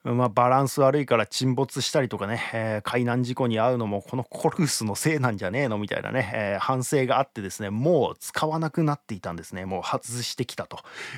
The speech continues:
純粋なローマ海軍が出来上がっていたんですね。カルタゴは重たい船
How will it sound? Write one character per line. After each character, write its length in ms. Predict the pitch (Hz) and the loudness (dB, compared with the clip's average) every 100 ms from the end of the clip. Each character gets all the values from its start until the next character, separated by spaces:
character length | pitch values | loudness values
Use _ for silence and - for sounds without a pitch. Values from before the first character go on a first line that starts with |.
| - | -8
純 300 | 104 143 143 | 0 2 2
粋 300 | - 135 131 | 2 2 4
な 340 | 131 107 - | 4 2 0
ロ 340 | - 135 143 143 | 2 8 10 10
ー 20 | |
マ 140 | 135 | 6
海 280 | 123 143 135 | 4 4 2
軍 260 | 113 110 101 | 2 -2 -2
が 220 | 92 85 | -4 -4
出 240 | 92 123 | -4 -4
来 160 | 117 139 | 0 2
上 100 | 127 | 2
が 80 | 123 | 2
っ 60 | - | -2
て 80 | |
い 60 | 95 | -12
た 100 | 87 | -12
ん 40 | |
で 60 | 82 | -12
す 120 | - | -12
ね。 360 | 85 80 76 - _ _ _ _ | -10 -10 -10 -14 _ _ _ _
カ 180 | - - | -2 2
ル 120 | 147 | 2
タ 160 | 139 120 | 2 0
ゴ 140 | 120 | 0
は 340 | 107 - - - - | -2 -4 -6 -6 2
重 320 | 147 156 143 | 4 6 4
た 140 | 156 | 6
い 120 | 143 131 | 6 4
船 460 | - 160 135 95 | 4 4 4 0